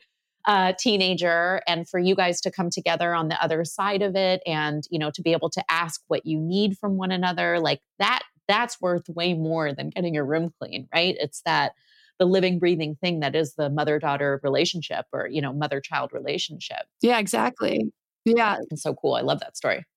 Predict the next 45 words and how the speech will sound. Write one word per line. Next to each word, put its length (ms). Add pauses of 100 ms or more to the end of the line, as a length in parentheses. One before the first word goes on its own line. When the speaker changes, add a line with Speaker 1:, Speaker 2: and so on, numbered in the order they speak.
Speaker 1:
That's, 180
yeah, 160
that's 200
one 140
of 80
your 80
new, 140 (100)
you 80
gotta 160
share 240
that 160
story. 280
That's 220
one 140
of 60
your, 240 (640)
<laughs> 640
that's, 340
that's 240
gonna 180
be 120
one 160
of 100
your 160
tells, 580
because 360
that's 280
a, 160
like, 220
it's, 160
like, 220
perfect. 440
That's 180
exactly 540
authoritative 640
parenting 440
right 220
there. 260 (220)
Speaker 2:
Yeah. 280 (160)
It's 300
just, 320
yeah, 220
the 120
goal 340
is 240